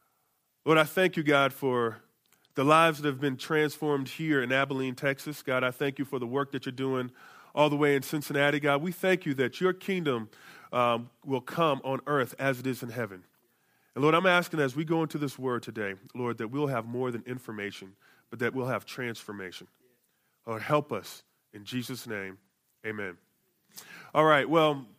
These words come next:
uh, a couple of weeks ago, my wife and I actually had a chance to go to a movie. And it was one of those movies where you have a, a, you know, you read the book before you actually go and see the movie. You guys ever do that? Now,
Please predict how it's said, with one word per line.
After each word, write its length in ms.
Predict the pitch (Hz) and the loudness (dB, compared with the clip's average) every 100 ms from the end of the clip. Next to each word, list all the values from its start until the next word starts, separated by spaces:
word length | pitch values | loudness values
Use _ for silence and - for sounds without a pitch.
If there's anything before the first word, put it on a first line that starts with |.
| _ _ _ _ _ _ _ - - | _ _ _ _ _ _ _ -20 -2
uh, 200 | 127 117 | 2 2
a 40 | |
couple 260 | 113 294 269 | 6 4 6
of 60 | 190 | 2
weeks 240 | 196 - | 2 0
ago, 240 | 165 151 143 | 2 4 4
my 140 | 139 | 4
wife 280 | 139 170 180 | 4 4 2
and 100 | 160 | 2
I 200 | 143 139 131 - - | 4 2 -2 -16 -8
actually 400 | 135 143 - 151 | 2 2 2 -2
had 120 | 135 135 | 2 2
a 60 | |
chance 240 | 131 147 135 | 2 -2 0
to 80 | |
go 140 | 135 143 | 0 0
to 140 | 127 | 0
a 20 | 123 | 2
movie. 320 | 156 135 92 _ _ _ _ _ _ - _ | 2 2 -6 _ _ _ _ _ _ -20 _
And 220 | 139 135 | 2 4
it 40 | 156 | 6
was 120 | 156 | 4
one 180 | 170 240 | 6 6
of 60 | 233 | 8
those 240 | 226 175 | 6 6
movies 520 | 185 220 180 151 147 | 4 4 6 4 2
where 460 | 151 160 143 135 131 _ - - - - | 2 4 6 2 0 _ -20 -20 -20 -6
you 120 | 160 | 4
have 200 | 175 170 | 6 6
a, 40 | 156 | 6
a, 480 | 147 139 107 131 160 | 4 4 2 0 0
you 100 | 208 | 4
know, 140 | 160 | 4
you 180 | 135 156 | 2 -2
read 220 | 165 175 | 0 0
the 80 | 151 | 0
book 300 | 135 170 170 | 2 0 0
before 260 | 143 165 | -4 -2
you 140 | 160 147 | 0 4
actually 320 | 151 156 151 | 2 2 0
go 180 | 147 147 | 2 2
and 100 | 135 | 2
see 160 | - | 0
the 80 | 160 | 2
movie. 300 | 165 165 170 - _ _ | 4 2 2 -4 _ _
You 100 | 156 | -2
guys 220 | 156 147 151 | 4 4 2
ever 100 | 143 | 0
do 140 | 147 | 0
that? 160 | 156 151 - | 0 -2 0
Now, 80 | 160 | 2